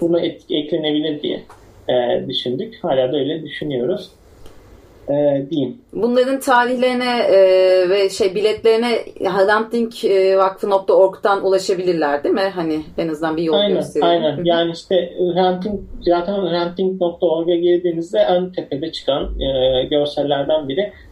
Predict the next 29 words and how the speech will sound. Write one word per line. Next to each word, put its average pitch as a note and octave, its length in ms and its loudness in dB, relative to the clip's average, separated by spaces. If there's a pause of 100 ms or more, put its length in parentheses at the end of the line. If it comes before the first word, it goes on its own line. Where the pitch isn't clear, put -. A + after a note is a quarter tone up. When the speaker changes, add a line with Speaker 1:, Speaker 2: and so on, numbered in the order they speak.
Speaker 1:
bu F3+ 80 -2
tiyatro - 380 0
turu C3 180 -6
etkinliği E3 560 -4
ve E3+ 180 -2 (280)
oradan, D3 380 2 (260)
e, C#3+ 60 0 (640)
hem D#3+ 260 -4 (140)
hangi D#3 280 -4
sahnenin D3 440 -4
hangi D3 280 -2
tarihte C3 380 -4
oyununu A#2+ 480 -4
sergileyeceği A2+ 680 -2
hem D3+ 180 -6
de D3+ 60 -4
yanında C#3 320 -4
küçük - 300 -20
bir D3 160 -4
bilet C#3 280 -4
al A#2 140 -6 (120)
butonu A#2 320 -6
var. D#3 80 0
Ona C#3+ 300 -2
bastığınızda C#3+ 580 -4
doğrudan D3 360 0
sahnenin C3+ 460 -6
sitesine A2+ 460 -8
gidiyorsunuz. C3 640 -6